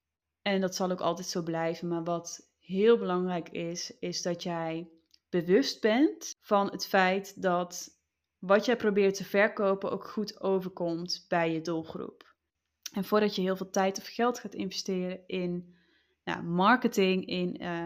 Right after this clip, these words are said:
in een verkoopstrategie, is het goed om te weten dat de basis in orde is.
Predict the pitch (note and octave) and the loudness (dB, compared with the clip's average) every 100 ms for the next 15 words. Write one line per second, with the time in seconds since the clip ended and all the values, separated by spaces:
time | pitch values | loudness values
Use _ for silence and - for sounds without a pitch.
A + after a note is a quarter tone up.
0 | E3+ F3+ F3 F3 F#3+ G3 G#3+ G#3 - G3 | -6 -2 -2 2 2 4 2 -2 -2 0
1 | G3 G3 F#3+ G#3 D4 E4 _ _ _ _ | 0 0 -2 2 0 0 _ _ _ _
2 | A#3 A3 A3+ C#4 C#4 A3+ G#3 F#3 F3+ F3+ | -2 0 0 4 4 4 0 4 4 4
3 | F#3 F#3 F3 F3 D#3+ F#3 F3+ F#3+ F#3 F3 | 2 -2 -2 -2 0 4 4 4 0 -6
4 | - F#3 F3 E3+ D#3+ - - - - - | -6 -4 -2 -2 -4 -8 -12 -10 -8 -8